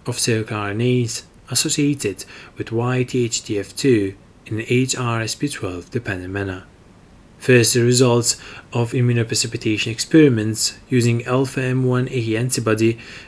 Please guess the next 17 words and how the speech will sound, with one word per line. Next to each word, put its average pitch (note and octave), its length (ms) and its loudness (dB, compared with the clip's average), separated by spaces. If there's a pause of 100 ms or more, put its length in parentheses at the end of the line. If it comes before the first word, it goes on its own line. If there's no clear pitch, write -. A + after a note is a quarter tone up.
revealed D3 580 6 (200)
that C3+ 100 2
among D3 440 0
the E3+ 100 2
seven G#2+ 360 0
endogenous C3 680 2
circular B2 340 -2
R A#2 180 0
N C3 100 -2
As A2+ 440 -2 (140)
experimentally A2+ 1000 -2 (460)
validated B2 540 4
the B2 100 -4
harbor B2 720 -4 (580)
M B2 200 0
six - 360 -4
A A#2 380 0